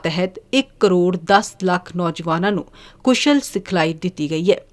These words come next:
ਪੰਦਰਾਂ ਜਨਵਰੀ ਦੋ ਹਜ਼ਾਰ ਇੱਕੀ ਨੂੰ ਯੋਜਨਾ ਦੇ ਤੀਜੇ ਪੜਾਅ ਦੀ ਸ਼ੁਰੂਆਤ ਦੇਸ਼ ਦੇ ਛੇ ਸੌ ਜ਼ਿਲ੍ਹਿਆਂ ਵਿੱਚ ਕੀਤੀ ਗਈ, ਜਿਸ ਤਹਿਤ ਸਾਲ ਦੋ ਹਜ਼ਾਰ ਬਾਈ ਤੱਕ ਸੱਤ ਲੱਖ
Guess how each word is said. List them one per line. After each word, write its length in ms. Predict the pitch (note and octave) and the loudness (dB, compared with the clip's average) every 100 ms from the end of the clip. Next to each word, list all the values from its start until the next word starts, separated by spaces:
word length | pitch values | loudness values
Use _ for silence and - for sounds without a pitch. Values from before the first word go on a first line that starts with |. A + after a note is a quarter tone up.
| _ _ _ - - _ | _ _ _ -20 -20 _
ਪੰਦਰਾਂ 420 | B3+ C4+ D#4 E4 | 8 10 8 8
ਜਨਵਰੀ 420 | A#3 G3+ F#3 G#3+ | 6 2 2 0
ਦੋ 220 | F#3+ F3 F3+ | 2 4 4
ਹਜ਼ਾਰ 500 | E3+ E3 E3 D#3+ E3+ - | 2 -2 0 0 -2 -4
ਇੱਕੀ 300 | F#3+ - A3+ | -6 -2 0
ਨੂੰ 220 | D#3+ F#3+ - - F#3 | 0 -4 -10 -10 0
ਯੋਜਨਾ 460 | G3+ B3 A#3+ C#4 D4 | 8 8 8 4 4
ਦੇ 120 | B3 C4 | 4 0
ਤੀਜੇ 400 | - F#3+ E3 G3 | 0 -4 2 0
ਪੜਾਅ 340 | F#3+ F3+ E3 | 2 2 2
ਦੀ 160 | D#3+ F3+ | 0 -4
ਸ਼ੁਰੂਆਤ 680 | F3 F#3 D#3+ D#3+ F3 F#3+ G3 - - - | -2 -4 -4 0 4 2 0 -20 -18 -4
ਦੇਸ਼ 360 | E3 A#3 B3 - | 4 6 4 4
ਦੇ 240 | B3+ B3+ B3+ | 4 4 0
ਛੇ 240 | - B3 | 2 2
ਸੌ 340 | B3 - C#4+ C4+ | 2 2 2 2
ਜ਼ਿਲ੍ਹਿਆਂ 520 | E3+ E3 F#3+ A#3 A#3+ | 0 -2 0 2 2
ਵਿੱਚ 320 | F#3+ F#3 - F#3+ F#3+ | 0 -2 -2 -2 -2
ਕੀਤੀ 320 | F#3 - F#3 | -8 -4 0
ਗਈ, 200 | F3+ G3+ - - | 0 0 -8 -4
ਜਿਸ 180 | F#3 F#3 - G3 F#3 | -4 -4 -6 -4 0
ਤਹਿਤ 340 | F#3 G#3+ - E3+ - - | 0 0 -2 -14 -18 -18
ਸਾਲ 460 | - A#3+ A#3+ C4 C4 | 0 6 10 8 8
ਦੋ 220 | F#3+ G3+ | 6 4
ਹਜ਼ਾਰ 480 | F#3 F3 E3 E3 E3+ E3 | 4 -2 0 0 -2 -2
ਬਾਈ 200 | F3+ G#3 | 0 0
ਤੱਕ 260 | G#3+ G3+ - - _ | -2 -4 -8 -20 _
ਸੱਤ 400 | - C4 C4 - | 4 4 4 0
ਲੱਖ 340 | F#3+ F#3 F#3+ | 0 0 -2